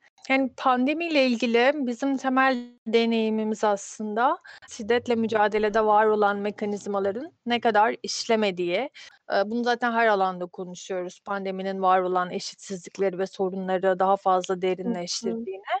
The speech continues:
Speaker 1: kadına yönelik şiddetle mücadelede de ortaya çıkmış olan en temel sorun var olan mekanizmaların zaten işlemez olduğunu görüyorduk. Daha doğrusu pek çok sorunla karşılaşıyorduk. Eee,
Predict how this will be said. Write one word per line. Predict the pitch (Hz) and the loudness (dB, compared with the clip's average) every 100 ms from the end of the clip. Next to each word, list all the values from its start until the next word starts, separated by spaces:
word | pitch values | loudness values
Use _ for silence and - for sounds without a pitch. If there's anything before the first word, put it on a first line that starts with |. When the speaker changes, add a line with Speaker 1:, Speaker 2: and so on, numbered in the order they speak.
| - - _ | -6 -20 _
Speaker 1:
kadına | 240 233 | 0 2
yönelik | 254 254 233 | 4 2 0
şiddetle | - 226 - - 233 | -4 -6 -6 0 2
mücadelede | 226 220 214 214 214 214 214 233 | 4 4 4 6 6 6 4 4
de | 226 302 320 | 6 4 4
ortaya | 220 226 240 233 | 2 2 2 -2
çıkmış | - - 240 - | -2 -6 -6 0
olan | 226 214 214 349 _ _ 233 | 2 2 0 -4 _ _ 0
en | 254 | 0
temel | 240 226 202 190 | 0 0 2 -2
sorun | - 226 202 269 - _ | 0 0 0 -8 -14 _
var | 233 247 | 2 4
olan | 240 214 196 | 4 2 0
mekanizmaların | 196 208 233 214 208 208 196 185 190 220 330 _ _ | -2 -6 -4 -4 -4 -4 -2 0 -2 -4 -10 _ _
zaten | 214 233 240 196 - _ | 0 2 0 -6 -6 _
işlemez | - - 196 185 190 | -12 -8 -6 -6 -6
olduğunu | 180 180 175 175 | -6 -8 -12 -4
görüyorduk. | 196 196 180 175 269 - - - | -2 0 -2 -2 -6 -6 -8 -2
Daha | 202 196 | 0 2
doğrusu | 190 190 - 202 190 - _ | 0 0 -6 -4 -4 -6 _
pek | 240 - | -8 -4
çok | 220 - | -4 -2
sorunla | 208 202 226 196 | -2 0 0 -2
karşılaşıyorduk. | - 170 165 - 175 - 196 190 247 359 _ - _ | 0 -2 -2 -8 -10 -10 -8 -6 -8 -10 _ -20 _
Eee, | - | 0